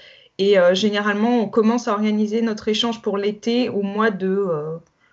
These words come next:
novembre, décembre. Donc, en fait, les gens ne sont plus des inconnus puisqu'on parle pendant, euh, des mois ensemble, euh, sur Internet ou même par téléphone.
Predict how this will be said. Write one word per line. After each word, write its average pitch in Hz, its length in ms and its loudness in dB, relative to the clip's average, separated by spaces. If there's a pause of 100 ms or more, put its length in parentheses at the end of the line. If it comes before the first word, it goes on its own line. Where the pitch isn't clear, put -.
(120)
novembre, 196 420 2
décembre. 202 640 -2 (320)
Donc, 185 220 0
en 190 80 4
fait, 220 260 0
les 208 140 0
gens 240 200 2
ne 233 120 4
sont 214 180 -6
plus 240 200 -4
des 214 200 -2
inconnus 220 460 4
puisqu'on - 380 -8
parle 220 320 0
pendant, 185 500 -6
euh, 165 80 -4
des 185 220 0
mois 220 340 6
ensemble, 208 540 -2
euh, 175 240 -2
sur 190 240 -6
Internet 208 720 0
ou - 20 0
même 190 240 -2
par 185 180 -4
téléphone. 208 800 0